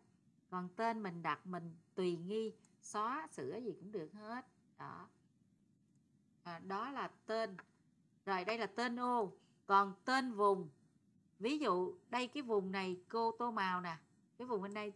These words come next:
cô tô màu. Tên vùng là tên của ô góc trái trên, hai chấm, tên ô góc phải dưới. Ví dụ cái vùng này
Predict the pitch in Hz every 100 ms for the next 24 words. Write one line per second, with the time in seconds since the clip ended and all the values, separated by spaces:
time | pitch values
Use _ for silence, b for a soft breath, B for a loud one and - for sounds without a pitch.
0 | - 214 214 214 202 165 151 - b b
1 | b _ _ _ _ 254 262 247 208 202
2 | 185 160 - _ _ _ _ _ 208 190
3 | 190 190 - 247 247 233 202 240 240 240
4 | 240 220 240 311 - _ _ _ _ _
5 | 240 262 349 359 247 226 185 _ _ _
6 | _ _ _ _ _ - 233 226 233 226
7 | 320 - _ - 233 226 226 226 220 214
8 | 269 294 - 120 196 240 247 302 359 -
9 | _ _ _ _ _ _ _ - 190 -
10 | 175 254 240 196 196 190 180